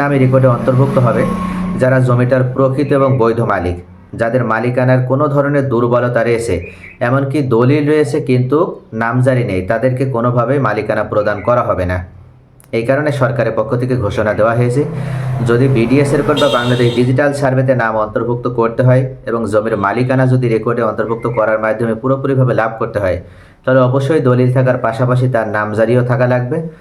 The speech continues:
নতুবা তাদেরকে এই নতুন রেকর্ডে তাদের নাম বাদ পড়বে, তারা রেকর্ডে তাদের নাম অন্তর্ভুক্ত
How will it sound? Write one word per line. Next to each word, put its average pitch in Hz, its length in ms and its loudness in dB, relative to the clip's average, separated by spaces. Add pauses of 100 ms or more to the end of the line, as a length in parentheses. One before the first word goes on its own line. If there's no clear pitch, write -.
(320)
নতুবা 135 280 2 (100)
তাদেরকে 123 360 0 (520)
এই 160 100 0 (120)
নতুন 127 220 2 (100)
রেকর্ডে 113 340 0 (320)
তাদের 110 300 0
নাম 110 100 -2 (100)
বাদ 104 220 2
পড়বে, 127 300 0
তারা 117 120 2 (100)
রেকর্ডে 120 360 0
তাদের 107 260 0
নাম 113 180 -2
অন্তর্ভুক্ত 101 360 -4